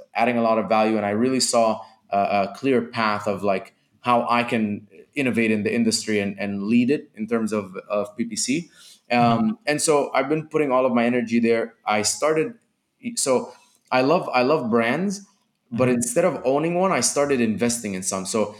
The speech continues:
Speaker 1: I've, I talked to a few people, and I saw, like, some opportunities. So I've taken between five to fifteen percent, uh, positions in a few companies, and I said, "I'll come
Speaker 2: Hmm.
Speaker 1: in,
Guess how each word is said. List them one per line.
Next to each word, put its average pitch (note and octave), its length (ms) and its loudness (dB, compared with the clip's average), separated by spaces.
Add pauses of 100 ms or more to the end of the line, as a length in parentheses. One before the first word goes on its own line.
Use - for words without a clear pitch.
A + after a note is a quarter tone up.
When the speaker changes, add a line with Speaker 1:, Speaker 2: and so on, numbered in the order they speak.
Speaker 1:
I've, A2+ 160 0
I A2+ 260 -2
talked D3 260 0
to C#3+ 60 -2
a B2 40 -2
few C3 180 -2
people, A#2+ 520 0 (320)
and A#2 520 0
I A2 80 2
saw, C#3 400 4
like, B2 180 -2
some A#2 220 0
opportunities. B2+ 640 -2
So A2+ 260 2 (160)
I've A2+ 240 -2
taken C#3 440 0
between A#2 360 0
five A#2 320 0
to G#2+ 80 -10
fifteen A#2 360 -4
percent, A2 460 -8 (320)
uh, G2+ 260 0
positions C3+ 760 -6
in G#2+ 460 -2
a G#2 60 -10
few A#2+ 200 0
companies, A#2+ 460 0
and A2 100 0
I G#2+ 60 -2
said, G#2 260 -2 (300)
"I'll G#2+ 140 -2
come D3+ 180 0
Speaker 2:
Hmm. C3+ 100 2
Speaker 1:
in, C3 240 -6